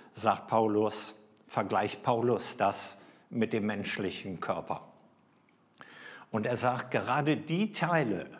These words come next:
des Körpers, die schwach und unbedeutend erscheinen, sind besonders wichtig.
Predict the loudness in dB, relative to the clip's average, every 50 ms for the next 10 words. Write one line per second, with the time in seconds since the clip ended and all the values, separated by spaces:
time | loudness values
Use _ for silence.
0 | -14 -8 -4 -4 -4 -4 0 2 4 4 4 4 2 -2 -2 -2 -6 -10 -12 -14
1 | -14 -18 _ _ -20 -20 -20 -20 _ -2 0 0 0 0 0 2 2 2 2 2
2 | 0 -4 -2 0 2 2 2 4 4 6 6 6 6 6 4 4 4 2 2 2
3 | 0 -2 -4 -4 -2 -2 -4 -4 -4 -4 -4 -4 -4 -4 -4 -4 -4 -6 -6 -10
4 | -18 -20 -20 -20 -20 _ -10 -8 -4 0 0 0 0 0 -2 -2 0 0 -2 -2
5 | 0 -2 -2 -2 -6 -12 -12 -12 -12 -14 -14 -16 -18 -18 -18 -20 -20